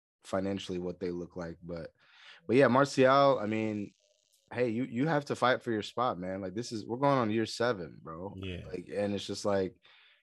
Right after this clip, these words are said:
Speaker 1: you haven't really produced, so, like, I can't really, like,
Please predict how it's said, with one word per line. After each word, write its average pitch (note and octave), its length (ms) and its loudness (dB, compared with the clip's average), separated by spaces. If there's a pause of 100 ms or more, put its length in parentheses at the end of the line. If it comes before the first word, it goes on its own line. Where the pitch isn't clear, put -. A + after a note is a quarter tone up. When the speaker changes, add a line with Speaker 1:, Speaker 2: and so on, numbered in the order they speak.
(120)
Speaker 1:
you F#2 140 -4
haven't C3+ 280 4
really A#2+ 220 4
produced, G#2+ 680 -2
so, F#2+ 180 -2
like, F#2 500 -2 (520)
I G2 80 -8
can't A#2 340 0
really, A2+ 340 4
like, G2 340 0